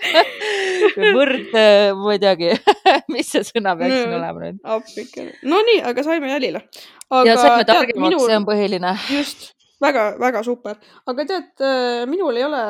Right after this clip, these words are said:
Speaker 2: preestri kohta midagi enam, äh, lisada. Niimoodi, et, äh,
Speaker 1: Minul
Speaker 2: sul on
Speaker 1: meenus üks,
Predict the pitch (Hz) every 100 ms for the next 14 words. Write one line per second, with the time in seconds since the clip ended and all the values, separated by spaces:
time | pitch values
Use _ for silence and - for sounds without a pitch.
0 | 202 196 196 190 190 _ - 226 247 262
1 | - - 196 202 190 185 185 175 165 254
2 | 269 - - 185 185 226 233 196 202 190
3 | 202 175 175 170 175 170 170 170 180 208
4 | 269 247 175 - _ _ _ _ _ _
5 | - 202 196 196 185 - _ - 202 196
6 | 190 190 - _ _ _ _ _ - 262
7 | 349 269 254 214 196 240 -